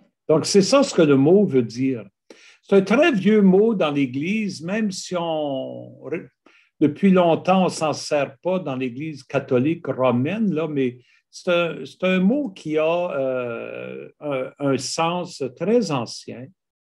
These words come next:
Les, les, les églises orientales catholiques, comme les églises orthodoxes, euh,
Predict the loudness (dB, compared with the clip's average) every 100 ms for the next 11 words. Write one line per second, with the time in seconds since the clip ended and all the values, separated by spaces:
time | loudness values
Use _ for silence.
0 | _ _ _ _ _ 0 4 6 6 4
1 | 2 4 2 4 4 2 -2 -10 _ _
2 | _ 2 4 6 4 2 2 2 2 -2
3 | -4 -2 -2 -2 -4 _ -20 _ -8 -4
4 | -2 -2 -4 -2 -4 -2 -4 -6 -8 -8
5 | -8 -10 -12 -20 -20 _ _ _ _ _
6 | 0 4 6 4 2 -2